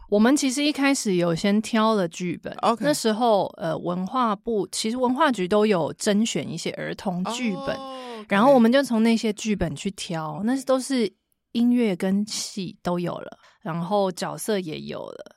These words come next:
Speaker 1: 然后我们就去挑剧本。然后我还记得第一次的剧叫做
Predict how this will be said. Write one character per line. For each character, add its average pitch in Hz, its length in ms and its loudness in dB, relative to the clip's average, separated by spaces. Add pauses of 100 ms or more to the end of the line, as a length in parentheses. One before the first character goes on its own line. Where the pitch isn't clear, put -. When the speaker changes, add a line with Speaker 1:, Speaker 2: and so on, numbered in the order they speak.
Speaker 1:
然 175 140 -6
后 185 80 0
我 202 80 4
们 175 140 0
就 185 120 -4
去 185 120 -4
挑 139 420 -8
剧 - 260 -16
本。 - 140 -20 (220)
然 180 140 -6
后 190 140 -4
我 175 80 -8
还 180 220 -6
记 202 240 -6
得 190 200 -6
第 208 260 -8
一 220 60 -10
次 214 280 -8
的 175 200 -6
剧 185 280 -8
叫 190 160 -6
做 190 140 -6